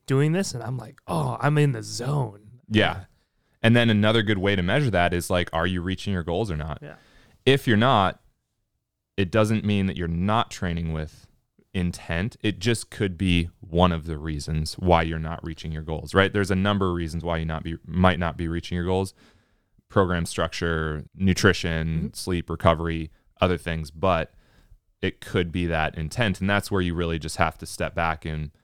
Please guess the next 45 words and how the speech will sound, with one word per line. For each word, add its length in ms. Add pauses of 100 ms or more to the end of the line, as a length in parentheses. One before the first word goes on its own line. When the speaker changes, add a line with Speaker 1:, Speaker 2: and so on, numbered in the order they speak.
(320)
Speaker 2:
and 140
ask 220
the 60
question, 520
"Am 240
I 100
actually 320
training 320
with 160
intent?" 420
Like, 180
when 100
I 100
go 300
into 160
the 100
gym, 400 (580)
do 100
I 80
feel 260
like 180
I'm 140
focused 420
for 100
that 200
period 240
of 40
time 240
that 100
I'm 140
there? 460
And 560
that's 340
where 120
you 120
just 220
kinda 160
have 140
to 80
be 100
honest 260
with 120
yourself. 500
Speaker 1:
Yeah. 80
Speaker 2:
And 380